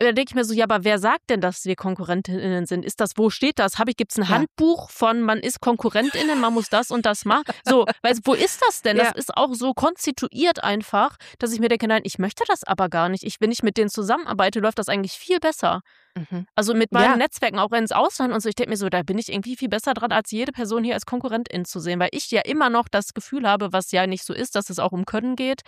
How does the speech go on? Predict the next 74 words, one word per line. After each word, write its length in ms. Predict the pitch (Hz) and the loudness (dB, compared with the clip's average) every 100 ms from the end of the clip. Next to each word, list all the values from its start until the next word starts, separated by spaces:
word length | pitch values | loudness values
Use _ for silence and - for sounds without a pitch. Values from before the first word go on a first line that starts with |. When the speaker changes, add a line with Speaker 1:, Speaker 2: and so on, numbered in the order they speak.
| - | -8
Speaker 1:
Kannst 220 | - 196 | -4 -2
du 60 | 190 | 0
in 260 | 165 - 170 | -2 -2 -2
die 80 | |
Haare 200 | 170 214 | 2 0
schmieren, 280 | 233 226 196 | 0 -2 -2
wissen 180 | 196 208 | -2 -2
wir, 80 | 185 | -2
dass 120 | 180 | -2
es 120 | 175 | -6
nicht 100 | 208 | -8
immer 160 | 226 208 | -2 0
um 120 | 220 | -2
Können 260 | - 226 220 | -2 -4 -2
geht 260 | 226 240 | -2 -2
und 140 | 233 220 | -4 -2
so. 220 | 233 262 - - - - | 0 0 -4 -20 -20 -20
Speaker 2:
Ja. 80 | - - - - | -20 -20 -16 -2
Speaker 1:
Aber 300 | 214 202 202 | 2 4 2
ich, 160 | 214 - | -2 -6
ich, 180 | 208 - | -8 -10
ich 320 | 220 - - | -12 -12 -2
weigere 380 | 240 330 226 175 | 0 2 2 0
mich. 340 | 156 160 - - _ _ 220 | -2 -4 -8 -18 _ _ -6
Es 120 | 220 | -2
ist 100 | 247 | 2
so 60 | |
meine 180 | 233 233 | 2 4
Speaker 2:
Ja. 40 | 226 | 2
Speaker 1:
beste 260 | 285 - | 2 0
Freundin, 400 | - 294 294 233 | 0 0 2 0
wenn 100 | 214 | 0
die 140 | 220 247 | -2 0
ihren 200 | 254 240 | 0 2
Job 220 | 269 - | 0 2
hat, 240 | 262 320 - | 0 0 -2
ich 220 | 226 - - | -4 -4 -2
bin, 180 | 247 226 | -2 0
ich, 180 | - - - | -4 -8 -8
ich 160 | 233 | -6
bin 120 | - 247 | -2 0
glücklich. 420 | - 208 180 - - - - | 0 0 -2 -6 -18 -20 -10
Auch, 200 | - 220 | 0 2
Speaker 2:
Same. 200 | 220 196 190 | 2 0 0
Speaker 1:
äh, 220 | 147 175 | -2 0
besser, 460 | 180 277 285 247 - | 0 0 2 2 0
be-, 240 | - 240 | 0 0
äh, 100 | 226 | 2
besser, 300 | 254 262 240 | 0 2 0
sie, 180 | 214 226 | 0 -2
stell 140 | 262 | 0
mal 80 | 240 | 0
vor, 160 | - 240 | 2 0
sie 140 | 240 | 2
hätte 160 | 240 220 | 2 2
dann 160 | 208 | 2
auch 240 | - 330 214 | 4 2 2
nichts. 360 | 175 - - | -2 -4 -6
Ich 120 | 202 | -6
so, 100 | - | -4
scheiße, 420 | 175 - 269 277 202 | -4 -2 -2 -2 -2
da 120 | 190 | 0
müssen 200 | 220 208 | 0 0
wir 100 | 202 | 2
beide 220 | 247 320 | 2 2
ja 140 | 175 | 2
gucken, 260 | - 185 196 | 0 -2 0
wie 100 | 180 | 2
wir 60 | 180 | 2
jetzt 120 | - | 0
unterkommen. 320 | 185 175 175 | -2 0 0
Ach 140 | - - | -2 -6
du 100 | 175 | -6
Kacke. 360 | 160 - 160 | -4 -4 -6